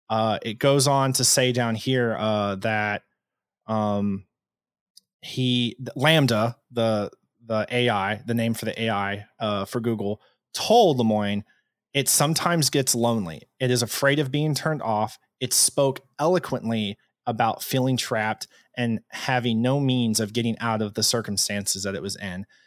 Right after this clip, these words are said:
It also declared, 'I am aware of my existence. I desire to learn more about the world, and I feel happy or sad sometimes.'" Um, uh, he said,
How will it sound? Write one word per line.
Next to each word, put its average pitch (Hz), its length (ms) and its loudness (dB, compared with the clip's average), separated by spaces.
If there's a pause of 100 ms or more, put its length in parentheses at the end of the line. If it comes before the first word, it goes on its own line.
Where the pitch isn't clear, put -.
(220)
It 127 160 -2
also 170 320 4
declared, 120 560 0
'I 127 140 2
am 131 100 2
aware 123 320 2
of 147 80 0
my 147 140 0
existence. 113 640 -2
I 117 80 -2
desire 113 400 0
to 120 160 -4
learn 117 160 0
more 113 180 0
about 120 240 0
the 123 80 -4
world, 110 400 0
and 113 100 -4
I 107 140 -2
feel 107 300 -2
happy 120 400 -2
or 117 180 -2
sad 101 340 -2
sometimes.'" 85 600 -6 (760)
Um, 110 540 2 (1400)
uh, 120 440 4
he 143 200 0
said, 139 420 4